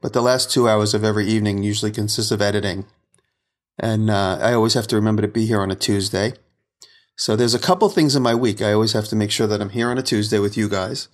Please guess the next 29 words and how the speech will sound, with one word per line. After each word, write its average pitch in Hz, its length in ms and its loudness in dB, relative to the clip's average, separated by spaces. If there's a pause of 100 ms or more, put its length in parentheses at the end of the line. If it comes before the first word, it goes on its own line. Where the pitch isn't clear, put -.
(400)
I 107 140 -2
always 117 220 0
have 110 160 -2
to - 80 -8
make 107 160 -2
sure, - 160 -8
Tuesday 117 340 0
at 107 80 -4
four. 98 300 -4 (580)
I 117 140 -2
always 127 480 -2 (180)
have 113 260 -2
to 117 80 -4
make 110 160 0
sure 117 240 0
that 101 440 -4 (1300)
I 117 140 -2
submit 117 340 0
my 104 220 -2
make 107 320 0
video. 107 420 0 (800)
And 123 100 0
I 117 40 0
always 139 260 4
have 147 120 0
to - 60 -6
be 117 140 2
at 104 100 0
school 113 560 0